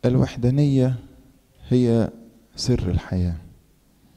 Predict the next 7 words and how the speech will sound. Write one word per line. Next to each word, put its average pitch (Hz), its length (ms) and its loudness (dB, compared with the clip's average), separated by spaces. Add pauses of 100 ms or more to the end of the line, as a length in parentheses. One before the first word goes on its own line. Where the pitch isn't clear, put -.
(880)
وهدف 131 380 0
المسيح 110 580 -2
لما 98 240 0
جه 110 160 -2
على 101 160 0
الأرض 104 420 -2
كان 113 460 0